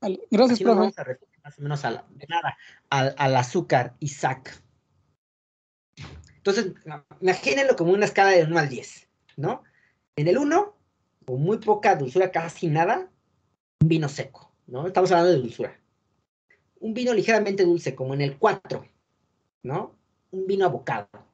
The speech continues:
Speaker 2: Un vino como en el grado seis o siete, un vino afrutado.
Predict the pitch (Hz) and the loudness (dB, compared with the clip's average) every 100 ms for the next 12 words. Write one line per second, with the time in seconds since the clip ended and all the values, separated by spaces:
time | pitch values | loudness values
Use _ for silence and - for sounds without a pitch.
0 | _ _ _ _ _ _ _ _ _ 151 | _ _ _ _ _ _ _ _ _ -4
1 | 170 185 190 - _ _ _ _ _ _ | 0 2 2 0 _ _ _ _ _ _
2 | _ - 123 123 127 127 127 - _ - | _ -8 -4 0 0 0 -2 -8 _ 0
3 | 147 151 143 123 - 170 175 180 151 - | 2 4 2 -2 -2 2 4 4 0 2
4 | 196 196 254 - _ 143 151 165 170 120 | 2 4 2 2 _ -6 -4 -2 -2 -4
5 | - 135 110 98 | -4 -2 -2 -10